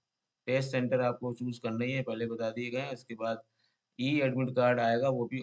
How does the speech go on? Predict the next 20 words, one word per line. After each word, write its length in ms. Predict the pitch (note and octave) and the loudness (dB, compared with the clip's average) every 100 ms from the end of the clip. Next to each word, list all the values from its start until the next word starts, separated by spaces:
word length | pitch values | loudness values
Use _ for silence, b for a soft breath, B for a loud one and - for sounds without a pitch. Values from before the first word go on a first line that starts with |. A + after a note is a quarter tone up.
| G#2+ | -6
online 380 | A2 A2 A#2 | -2 0 0
ही 100 | A#2 G#2+ | 0 -2
आएगा, 280 | G2 G2 | -2 -2
घर 180 | G2 G2 | -4 -6
पे 160 | - A#2+ | -6 -4
नहीं 140 | A#2+ | -2
भेजेंगे। 300 | A2+ G2 G2+ - | -4 -8 -12 -10
Answer 240 | G2+ G#2+ A#2+ | -10 -8 -10
की 220 | B2 A#2+ | -6 -6
इसकी 240 | A#2 - | -6 -10
publish 320 | - A2+ A#2 A#2 | -12 -8 -8 -6
करेंगे 440 | A#2 A#2 A#2 C3 - _ _ _ _ _ _ | -6 -4 -6 -8 -12 _ _ _ _ _ _
और 440 | G#2+ A2 A2 A2+ - _ G#2+ | -4 0 2 0 -4 _ -10
अगर 220 | G#2+ A2+ | -4 0
आपको 260 | A2 A#2 | -2 -2
कुछ 160 | A2 A#2 | -8 -8
दिक्कत 400 | - G#2+ - A#2+ | -8 -6 -4 0
है 100 | B2+ | 0
तो 160 | B2+ A#2+ | 0 -4
वो, 320 | A2+ A2+ A2+ | -2 -4 -6